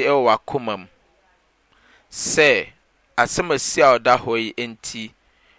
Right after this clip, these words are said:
ɛna woba abɛgyina ne so, wogyina ne so ɛrebɔ mpaeɛ ɛde ama no. Na wode ne din ɛna ɛba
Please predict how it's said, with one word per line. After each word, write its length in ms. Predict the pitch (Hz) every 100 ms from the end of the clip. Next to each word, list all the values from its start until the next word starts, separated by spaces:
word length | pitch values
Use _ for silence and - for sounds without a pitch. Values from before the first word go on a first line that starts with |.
| _
ɛna 380 | 131 135 113 82 - _ _ _ _ _ _ _ _ _ _ _ _ _ _ _ _ _ _ _ _ _ _ _ _ _ _
woba 320 | 135 143 143 143 143
abɛgyina 520 | 143 139 - 127 131
ne 100 | 113
so, 280 | 107 110 104
wogyina 380 | 123 - 135 131
ne 100 | 107
so 360 | - 117 110 - _ _ _
ɛrebɔ 320 | 117 117 123 131 104
mpaeɛ 500 | - 113 113 101 85
ɛde 220 | 110 104
ama 280 | 101 98 92
no. 140 | - _ _ _ _ _ _
Na 140 | 110 120
wode 220 | 147 127
ne 120 | 113
din 400 | 107 131 131 123
ɛna 200 | - 127 113
ɛba 120 | 113